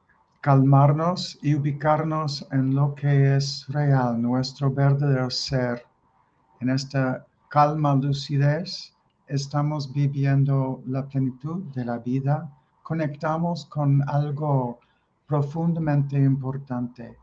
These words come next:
algo que tenemos todos en común, estamos interconectados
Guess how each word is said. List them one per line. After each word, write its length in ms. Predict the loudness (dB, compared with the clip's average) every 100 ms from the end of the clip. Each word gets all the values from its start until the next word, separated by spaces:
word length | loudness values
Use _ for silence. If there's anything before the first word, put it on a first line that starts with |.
| _ _ _ -4
algo 560 | 0 0 0 -2 -2
que 560 | -4 -4 -2 -2 -4 -8 _ _ -2
tenemos 480 | 2 4 4 4 0
todos 600 | -2 -2 -4 -8 -14 -4
en 160 | -2 0
común, 560 | 0 0 0 0 -2
estamos 560 | -4 -4 0 2 0 0
interconectados 1400 | 0 0 -6 -4 -2 -2 -4 -4 -2 -4 -8 -12 -18